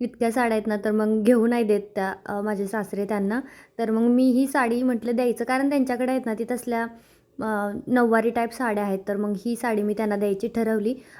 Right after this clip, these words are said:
आणि सोबतच हा बघा ड्रेस आहे, अ, जो मी त्या दिवशी शॉपिंगला गेले ना, तेव्हा मला आवडला होता. माझ्या जाऊबाईंच्या छोट्या मुलीसाठी घेतलाय,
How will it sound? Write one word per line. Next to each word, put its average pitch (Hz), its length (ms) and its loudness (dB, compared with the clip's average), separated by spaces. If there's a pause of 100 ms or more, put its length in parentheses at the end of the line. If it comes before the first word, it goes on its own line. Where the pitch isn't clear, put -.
आणि 208 220 2
सोबतच 240 480 0
हा 240 120 0
बघा 220 300 2
ड्रेस 220 400 -2
आहे, 208 260 -2 (420)
अ, 220 180 0
जो 220 160 4
मी 247 100 4
त्या 247 120 2
दिवशी 240 280 -2
शॉपिंगला 240 460 0
गेले 240 200 0
ना, 226 100 0
तेव्हा 233 320 0
मला 247 220 2
आवडला 233 340 0
होता. 226 300 -2
माझ्या 220 240 -4
जाऊबाईंच्या 220 760 -2
छोट्या 269 260 2
मुलीसाठी 262 460 0
घेतलाय, 254 380 -2